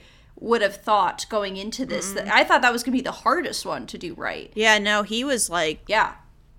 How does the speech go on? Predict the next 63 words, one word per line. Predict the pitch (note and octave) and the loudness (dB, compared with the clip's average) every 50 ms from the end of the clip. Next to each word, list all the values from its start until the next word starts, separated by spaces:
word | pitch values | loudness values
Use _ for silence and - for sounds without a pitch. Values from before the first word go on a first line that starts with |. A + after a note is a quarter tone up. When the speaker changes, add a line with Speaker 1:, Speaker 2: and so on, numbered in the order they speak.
| - - _ - | -20 -20 _ -6
Speaker 1:
Props | - A#3+ B3+ F#4 - - | -2 0 0 0 0 -2
to | - G#4 | -2 0
that | E4+ B3+ A3+ | 2 4 6
Speaker 2:
Like | G#3+ G3 G#3 G3+ G#3 | 6 4 4 2 0
Speaker 1:
actor. | - - | 2 4
I | B3+ C#4 | 4 4
wish, | D#4 G4 - - | 4 2 -2 -2
I | - - C4 | 0 0 0
should | C4 - G#4+ E4+ | 0 -2 -4 -4
look | F#4+ - - | -2 0 0
up | E4+ - - | 0 0 0
his | D4+ D4 C4+ C4 C4 B3+ | -2 -2 -2 0 0 -2
name | B3 A#3+ G#3+ F#3 - | -2 -2 -2 -2 -4
'cause | - A3 A3 | -6 -4 -2
I | A#3 | 0
don't | A#3+ C#4 D4 | 0 2 0
know | C#4 C4+ C4+ | 0 0 0
who | B3+ C4+ | -2 -2
plays | B3+ - A#3 G#3 G3+ G3+ G3+ | -4 -4 -4 -4 -4 -4 -4
him. | G#3+ A#3 | -2 2
Speaker 2:
Yeah. | C4 B3 F#3+ D#3 D#3+ D#3+ G3+ A3 G#3+ G#3 G3+ G3+ | 4 4 6 4 4 2 2 0 0 0 -2 -4
Speaker 1:
Um, | G3 G3 F#3+ F#3+ G3+ - - - _ - - - - - - _ - - - - | -6 -8 -10 -12 -14 -16 -18 -20 _ -20 -20 -20 -20 -20 -20 _ -20 -20 -16 -6
Speaker 2:
Yeah, | B3 C4 B3+ A#3 G#3 | 0 4 6 6 6
like, | F#3+ F#3+ G3+ G3+ G3+ - | 6 6 4 2 2 2
I | - A3+ B3 | 4 4 4
definitely, | G#3 B3+ C4 C4 D#4+ D#4 D4 C#4 B3+ G#3 E3+ E3 | 4 4 2 0 -2 -4 -4 -2 -2 -2 -2 -2
as | C#3+ G3 - | -2 -2 -2
soon | - C4 C4 D4 | -2 -2 -2 -2
as | F4+ G4+ F#4 - | -2 -2 -2 -2
he, | - D#4 D4 B3+ A#3 G#3 | -2 -2 -2 0 0 0
like, | F3+ E3+ E3 D#3+ D#3+ - - _ - - - - - - - - - - | 0 0 0 0 -2 -6 -12 _ -20 -20 -20 -20 -20 -20 -20 -20 -10 -8
the | A#3 | -6
first | A3+ - C#4 D4 E4+ F4+ - - - - - - - | -4 0 0 0 2 2 0 -2 -2 -2 -2 -2 -2
scene, | - - - C4 C4 B3+ A#3 G#3+ | -2 -2 -2 -2 -2 -2 0 -2
like, | G3+ F#3+ A3+ | -2 -2 -2
as | A3 G#3+ | -4 -4
soon | - A3+ A3+ | -4 -4 -4
as | B3 | -4
he | D4 | -4
started | D#4 - F4 E4 D4+ A3+ | -4 -4 -2 -2 -4 -2
talking, | - G#3 G3 G3+ A3 G#3+ | -2 -2 -2 -2 -2 -4
I | G3 F#3 | -6 -6
was | F#3+ G#3 | -6 -8
like, | G3+ - | -8 -6
"You | A#3 A3+ | -6 -6
know | A#3 D4+ F#4 | -4 -4 -2
what? | F4 G3+ E3 F#3+ G3+ | 0 0 2 2 0
Like, | G#3 G#3+ - D#3 | 0 -4 -2 -2
I'm | F3+ G3+ | -2 0
not | A3+ B3+ B3 G#3+ | 0 -2 -2 0
mad | G3 F3 F3 | -2 -2 -2
about | F3+ F3+ E3+ - | -2 -4 -4 -4
this." | F3 F3 - | -6 -6 -6
And | F#3 G3+ | -6 -4
he | G3 A3+ | -4 -4
does. | G3 A3 G3+ F#3 F3 - | -2 0 0 0 0 -2
He | G#3+ G3+ | -4 -6
very | F3+ F#3+ F#3 G#3 A3+ | -4 -4 -4 -2 -4
much | A#3 A#3 A3 - | -4 -6 -8 -10
fits | - - G#3 G3 - | -8 -6 -6 -6 -6
the | - - F3+ | -8 -10 -12
character. | - - F3 E3+ E3+ E3+ - - D3 C3+ A#2 - - - | -10 -8 -6 -6 -6 -8 -10 -12 -12 -10 -10 -12 -12 -10
Um, | - E3 E3 D#3+ D3+ D3+ D#3 D#3+ - | -8 -6 -6 -6 -6 -8 -10 -14 -16